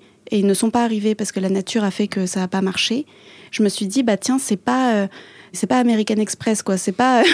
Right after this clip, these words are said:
<laughs> je les veux, je les ai. » En fait, le fait de naître, c'est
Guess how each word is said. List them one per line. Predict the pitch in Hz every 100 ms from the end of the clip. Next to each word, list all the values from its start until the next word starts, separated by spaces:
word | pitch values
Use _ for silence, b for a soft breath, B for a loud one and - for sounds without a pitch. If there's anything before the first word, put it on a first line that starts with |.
| 302
<laughs> | 392 285
je | 220 208
les | 214 214
veux, | 254
je | 226
les | 220 208
ai. » | 220 B B -
En | 202
fait, | 269
le | 262
fait | 202 233 190
de | 202
naître, | 208 262 277 -
c'est | - 220